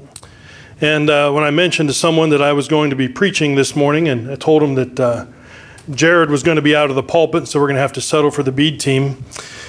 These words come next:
He looked at me and said, "Bead team, huh? Well, that's wishful thinking." So, with that encouragement, I am excited to be here with you this morning,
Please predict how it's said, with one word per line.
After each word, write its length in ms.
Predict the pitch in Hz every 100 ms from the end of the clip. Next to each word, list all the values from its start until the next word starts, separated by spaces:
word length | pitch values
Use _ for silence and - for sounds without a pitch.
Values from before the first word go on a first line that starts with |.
| - - - - - - - - - - -
He 100 | 160
looked 200 | 165 160
at 60 | 160
me 80 |
and 80 | 156
said, 240 | - 156 131
"Bead 200 | 202 123
team, 220 | 143 135
huh? 220 | 135 190 - - - - -
Well, 240 | 139 139 151
that's 220 | 185 -
wishful 300 | 151 - 135
thinking." 420 | 139 131 151 - - - - -
So, 400 | - 175 175 139 - 190 185 165 214 - -
with 240 | 190 180 147
that 300 | 180 214 208
encouragement, 800 | 190 - 208 190 160 196 226 - - - - - - - - - - - - -
I 180 | 165 170
am 180 | 170 147
excited 340 | - 156 147
to 80 | 135
be 140 | 143
here 240 | 139 143 135
with 280 | 143 143 151
you 100 | 139
this 220 | 139 -
morning, 500 | 143 139 139 123 -